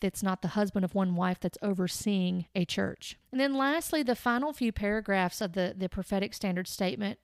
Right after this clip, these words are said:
were great areas of concern for me and, and areas of disagreement. And here's why. When identifying a false prophet, I noticed that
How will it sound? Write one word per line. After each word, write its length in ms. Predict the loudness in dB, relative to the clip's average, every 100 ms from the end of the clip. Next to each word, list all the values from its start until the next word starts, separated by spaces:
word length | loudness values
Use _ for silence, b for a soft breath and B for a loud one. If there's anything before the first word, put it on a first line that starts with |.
| -6
were 260 | 0 2 2
great 340 | 0 0 0
areas 400 | -2 0 0 0
of 140 | -2 -2
concern 560 | -4 -2 0 2 0
for 160 | -2 -2
me 400 | 2 2 0 -2
and, 480 | -2 -2 -2 -4 -6
and 180 | -2 -2 0
areas 340 | 0 0 0
of 80 | -2
disagreement. 720 | -2 -2 -2 -2 0 -2 -4
And 140 | -6 -2
here's 300 | 0 0 -2
why. 420 | -2 -2 -4 -8 B B B B B B B B
When 340 | 0 2 4 0 -2
identifying 600 | 2 2 2 0 0 0
a 60 |
false 320 | 0 0 0
prophet, 460 | 0 2 2 2 0
I 120 | 0
noticed 540 | 2 2 2 0 -2 -2
that 240 | -2